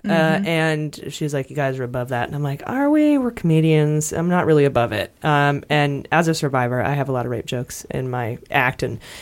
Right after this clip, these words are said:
Speaker 1: uh, they've kinda helped me cope, right? But that,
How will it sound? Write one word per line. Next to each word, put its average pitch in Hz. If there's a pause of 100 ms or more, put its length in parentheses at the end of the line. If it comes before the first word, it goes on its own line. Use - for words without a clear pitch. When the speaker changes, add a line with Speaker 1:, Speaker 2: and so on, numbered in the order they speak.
(360)
Speaker 1:
uh, 123
they've 175
kinda 165
helped 190
me 185
cope, -
right? 151 (320)
But -
that, 233